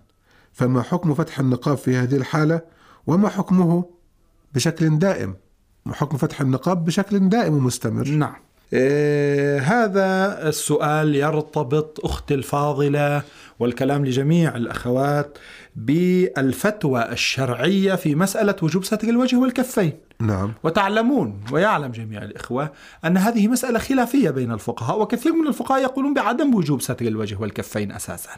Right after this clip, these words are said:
Speaker 1: نعم.
Speaker 2: على هذا الأساس، آه،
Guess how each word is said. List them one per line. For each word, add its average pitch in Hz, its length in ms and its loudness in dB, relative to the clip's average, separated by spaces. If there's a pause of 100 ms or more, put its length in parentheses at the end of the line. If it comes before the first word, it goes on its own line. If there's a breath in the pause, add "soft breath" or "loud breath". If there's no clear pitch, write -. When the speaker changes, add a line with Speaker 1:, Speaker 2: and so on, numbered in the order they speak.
(260)
Speaker 1:
نعم. 107 200 -4 (120)
Speaker 2:
على 196 300 0
هذا 196 260 0
الأساس، 147 640 -2 (380 loud breath)
آه، 101 680 -6